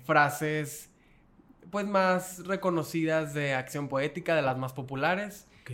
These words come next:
Speaker 1: Y quisiera mencionarlas y que tú nos digas tu reacción inmediata. Puede ser una palabra, puede ser una frase,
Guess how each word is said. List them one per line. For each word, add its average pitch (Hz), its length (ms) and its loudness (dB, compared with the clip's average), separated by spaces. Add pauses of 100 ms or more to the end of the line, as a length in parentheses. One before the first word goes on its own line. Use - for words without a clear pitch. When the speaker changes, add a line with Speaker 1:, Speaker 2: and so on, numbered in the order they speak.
(340)
Speaker 1:
Y 160 460 0 (920)
quisiera 175 360 0
mencionarlas 202 880 0
y 165 120 -4
que 151 120 -4
tú 147 140 -6
nos 156 160 -4
digas 160 400 -4
tu 143 260 -4
reacción 147 420 -2
inmediata. 147 580 -2
Puede 156 180 0
ser 170 140 -2
una 175 160 0
palabra, 165 340 2
puede 165 160 -2
ser 156 80 -6
una 151 120 -2
frase, 165 380 -4